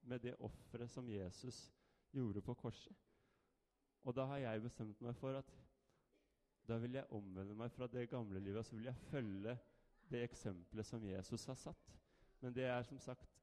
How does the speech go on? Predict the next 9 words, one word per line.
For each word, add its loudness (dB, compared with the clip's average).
en -2
bestemmelse -2
som -2
hver -2
og -12
enkelt -10
av -2
oss -8
må 0